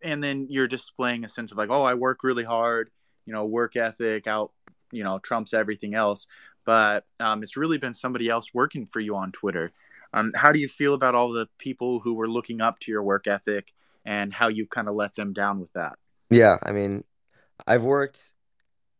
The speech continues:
Speaker 2: pr-, mm, probably an average of sixteen hours a day for the past, since s-, late summer of twenty twenty-one. So,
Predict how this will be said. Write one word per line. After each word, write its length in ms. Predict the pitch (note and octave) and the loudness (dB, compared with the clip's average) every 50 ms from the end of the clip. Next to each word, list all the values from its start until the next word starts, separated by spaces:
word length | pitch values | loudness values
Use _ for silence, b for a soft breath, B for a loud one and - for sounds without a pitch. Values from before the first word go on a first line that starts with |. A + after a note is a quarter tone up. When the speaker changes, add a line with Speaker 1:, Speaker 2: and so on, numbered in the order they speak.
| _ _ _ | _ _ _
Speaker 2:
pr-, 180 | - - A#2 G#2+ _ _ - | -20 -18 -18 -18 _ _ -16
mm, 240 | A2 G#2+ G2+ G#2 G#2 - - _ _ _ _ _ - | -12 -12 -12 -12 -12 -16 -18 _ _ _ _ _ 0
probably 480 | - A#2 G#2+ A2 B2 B2 A#2 A#2+ A2+ | 6 6 6 6 6 2 0 2 2
an 80 | G#2+ - | 2 2
average 380 | - F2+ F#2 F#2 F#2 G2 F2+ | 2 0 0 0 -2 -4 -6
of 80 | F2+ F2 | -8 -12
sixteen 460 | - - G2 F2 - - G2 F#2+ F2 | -10 -12 -12 -12 -10 -10 -8 -8 -6
hours 300 | F2 E2 E2 E2 E2+ E2 | -6 -6 -6 -8 -8 -10
a 60 | D#2+ | -10
day 340 | E2 E2 D#2 D#2 D#2+ D#2+ - - | -10 -10 -8 -8 -8 -10 -12 -14
for 100 | - D#2+ | -12 -12
the 80 | E2 E2 | -12 -10
past, 560 | - F2 D#2+ D#2+ D#2 E2+ - - - - _ _ _ _ _ _ _ _ _ _ _ - - _ - _ _ _ - _ _ _ _ _ _ _ _ _ _ _ _ _ _ _ _ _ _ _ _ _ _ _ _ _ _ _ _ _ _ _ _ _ _ _ _ _ _ _ _ _ _ _ _ _ _ _ _ _ _ _ _ _ _ _ _ - - | -10 -8 -8 -8 -10 -12 -14 -20 -20 -20 _ _ _ _ _ _ _ _ _ _ _ -20 -20 _ -20 _ _ _ -20 _ _ _ _ _ _ _ _ _ _ _ _ _ _ _ _ _ _ _ _ _ _ _ _ _ _ _ _ _ _ _ _ _ _ _ _ _ _ _ _ _ _ _ _ _ _ _ _ _ _ _ _ _ _ _ _ -20 -18
since 460 | F#2+ - G#2 G2+ F#2 - - - - _ _ _ _ _ _ _ _ _ _ | -10 -4 -4 -4 -4 -6 -14 -20 -20 _ _ _ _ _ _ _ _ _ _
s-, 340 | - - - - - - - - | -20 -20 -20 -20 -20 -20 -20 -18
late 360 | - F#2+ G2 G2+ G#2 G#2 G2+ - | -12 -6 0 0 2 2 0 -2
summer 340 | - G#2+ G2 F#2+ F#2 F2 | -2 -2 -2 -2 -2 -4
of 100 | E2 D#2 | -6 -6
twenty 240 | - - D#2+ D#2 D#2 | -8 -12 -10 -10 -10
twenty-one. 500 | D#2 - D2+ D2+ D#2 D#2 D#2 - - - _ _ _ _ _ _ _ _ _ _ _ _ _ _ _ _ _ _ _ _ _ _ _ | -10 -12 -12 -10 -10 -12 -12 -14 -14 -16 _ _ _ _ _ _ _ _ _ _ _ _ _ _ _ _ _ _ _ _ _ _ _
So, 640 | - - - F#2+ F2 E2+ E2+ E2+ E2+ E2+ - - | -12 -2 0 2 2 2 2 0 -2 -4 -6 -10